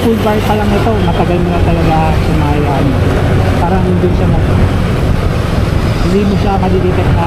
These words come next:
na-overuse ka agad. Matagal talaga. Pag nag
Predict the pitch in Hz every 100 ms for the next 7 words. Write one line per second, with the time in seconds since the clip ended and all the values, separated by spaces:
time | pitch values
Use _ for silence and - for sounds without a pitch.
0 | 170 160 160 160 151 - - - - -
1 | - - - - - - 117 - - -
2 | 170 165 160 147 135 - - - - -
3 | - 165 175